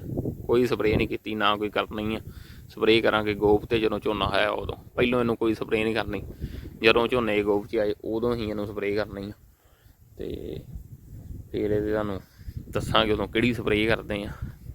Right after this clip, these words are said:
ਕਿ ਉਹ ਤੇ ਚਲੋ ਸਪਰੇਵਾਂ ਹੁਣ ਚੱਲ ਹੀ ਪੈਣੀਆਂ, ਗੇਤੀ ਆ ਉਹ ਗੜੀ ਬਾਸਮਤੀ ਉੱਨੀ ਪਚਾਸੀ, ਉਹਨੂੰ ਹੁਣ ਆਪਾਂ ਸਪਰੇਵਾਂ ਕਰਨੀਆਂ ਚਾਲੂ।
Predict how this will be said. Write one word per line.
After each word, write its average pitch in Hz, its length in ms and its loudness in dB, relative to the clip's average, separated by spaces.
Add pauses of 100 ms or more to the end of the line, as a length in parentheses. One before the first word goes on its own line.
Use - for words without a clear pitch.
ਕਿ 120 120 -4 (100)
ਉਹ 110 240 -2
ਤੇ 110 80 -6
ਚਲੋ 107 200 0
ਸਪਰੇਵਾਂ 104 360 -4
ਹੁਣ 110 100 0
ਚੱਲ 98 220 0
ਹੀ 104 60 4
ਪੈਣੀਆਂ, 107 360 -2
ਗੇਤੀ 101 420 -4
ਆ 107 80 4
ਉਹ 107 100 2
ਗੜੀ 104 280 -2 (340)
ਬਾਸਮਤੀ 104 500 0
ਉੱਨੀ 107 200 -4
ਪਚਾਸੀ, 107 420 -4 (520)
ਉਹਨੂੰ 107 220 -2
ਹੁਣ 107 120 0
ਆਪਾਂ 101 260 -4
ਸਪਰੇਵਾਂ 104 380 -6
ਕਰਨੀਆਂ 101 360 -4
ਚਾਲੂ। 104 300 -6